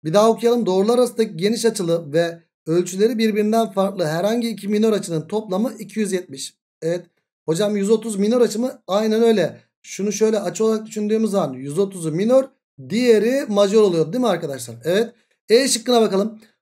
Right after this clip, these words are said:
Doğrular arasındaki dar açılı, bu sefer dar açılılara bakacağız. Ve ölçüleri birbirinden farklı herhangi iki açının majörleri. Evet, dar açılar-, dar açılarımız kırk ve elli.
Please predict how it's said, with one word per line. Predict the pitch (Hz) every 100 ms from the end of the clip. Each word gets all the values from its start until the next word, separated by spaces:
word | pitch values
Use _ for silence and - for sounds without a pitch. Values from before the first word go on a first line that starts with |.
| _ 135
Doğrular | 180 202 214 269
arasındaki | 277 254 208 220 220 165 147
dar | 269
açılı, | 285 285 220 175 190 - _
bu | 147
sefer | 160 185 202 156
dar | 214
açılılara | 202 170 180 180
bakacağız. | 180 165 151 165 - _ _ -
Ve | 175
ölçüleri | 170 240 - 226 247
birbirinden | 202 220 226 226 254 262
farklı | - 220 175 160
herhangi | 139 180 226 240 247
iki | - 254
açının | 233 226 269
majörleri. | 247 220 202 220 214 208 185 - _ _ -
Evet, | 202 208 - 156
dar | 240
açılar-, | 247 220 214 185 160 156 151 151 151 151
dar | 185 240
açılarımız | 233 196 202 214 262 - _ _ _
kırk | - 269 -
ve | 196 254 262 -
elli. | 185 190 185 151